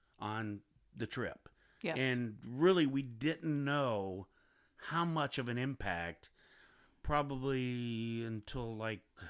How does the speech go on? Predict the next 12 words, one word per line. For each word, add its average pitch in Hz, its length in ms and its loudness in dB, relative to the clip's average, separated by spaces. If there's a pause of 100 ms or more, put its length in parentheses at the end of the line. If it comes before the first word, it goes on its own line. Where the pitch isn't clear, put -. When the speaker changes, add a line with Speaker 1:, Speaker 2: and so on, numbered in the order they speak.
(180)
Speaker 1:
two - 140 -6
days 110 260 -2
later. 107 360 -2 (760)
That's 107 140 -6
what 135 100 2
I'm 117 100 2
thinking. 120 440 -4 (400)
So 180 280 6
here's 175 280 6
what 143 120 2
happened. 92 420 -4 (280)
So, 170 540 6